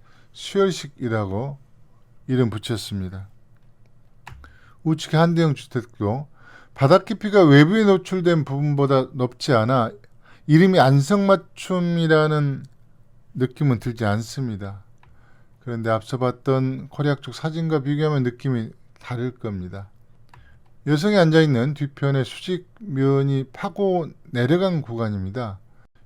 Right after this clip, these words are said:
이곳은 통나무집처럼 나무로 마감했고 그 위에 석가래집처럼 기울어져 올라간 부분이 지상에 노출된 부분입니다. 이것은 기본형이고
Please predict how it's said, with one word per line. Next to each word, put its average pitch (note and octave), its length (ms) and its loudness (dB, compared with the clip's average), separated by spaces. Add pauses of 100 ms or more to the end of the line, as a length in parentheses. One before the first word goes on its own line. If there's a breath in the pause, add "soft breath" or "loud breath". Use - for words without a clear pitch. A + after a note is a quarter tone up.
이곳은 B2+ 380 -2
통나무집처럼 D#3 1080 0
나무로 A2 400 -4
마감했고 G#2 880 -8 (560 soft breath)
그 F#3 240 2
위에 E3+ 480 6
석가래집처럼 G3+ 1080 2
기울어져 D3+ 720 2
올라간 B2 600 0
부분이 B2 540 -6
지상에 E3 520 0
노출된 A2+ 720 -4 (240)
부분입니다. G2 760 -10 (1700 soft breath)
이것은 B2+ 540 -2
기본형이고 C#3+ 880 0